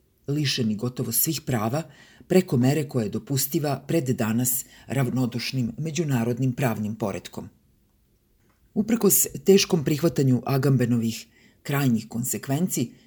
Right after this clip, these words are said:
mi ljudi Srbije smo sada tu. Ljudi koji žive goli život sa različitim stepenima ograničenja, a stari ljudi sa najvišim.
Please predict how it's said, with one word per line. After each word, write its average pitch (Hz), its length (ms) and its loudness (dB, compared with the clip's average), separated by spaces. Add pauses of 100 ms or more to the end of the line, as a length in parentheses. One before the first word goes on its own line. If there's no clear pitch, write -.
(120)
mi 185 140 6
ljudi 170 280 4
Srbije 139 440 -2
smo 139 160 -2
sada 120 320 -2
tu. 123 220 -6 (580)
Ljudi 175 300 6
koji 131 220 0
žive 117 280 0
goli 160 320 -2
život 156 400 -2 (300)
sa - 180 -2
različitim 139 720 -2
stepenima 104 640 -2
ograničenja, 123 760 -2 (300)
a 131 140 0
stari 180 340 4
ljudi 156 420 0
sa - 200 2
najvišim. 92 520 -2